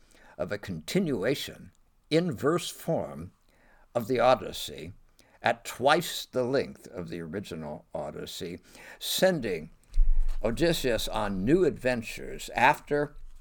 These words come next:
the ending of the Homeric Odyssey, a new series of adventures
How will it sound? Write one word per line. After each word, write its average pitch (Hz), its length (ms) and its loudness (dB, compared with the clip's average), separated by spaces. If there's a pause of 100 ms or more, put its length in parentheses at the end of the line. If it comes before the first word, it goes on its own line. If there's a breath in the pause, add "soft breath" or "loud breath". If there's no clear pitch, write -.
(120)
the 107 200 -2
ending 131 340 -2
of 98 360 -6
the 101 340 -4 (320)
Homeric 110 440 -2
Odyssey, 87 640 -6 (360 loud breath)
a - 80 -4
new 131 240 2
series 120 460 -4
of 92 180 -6
adventures 90 760 -6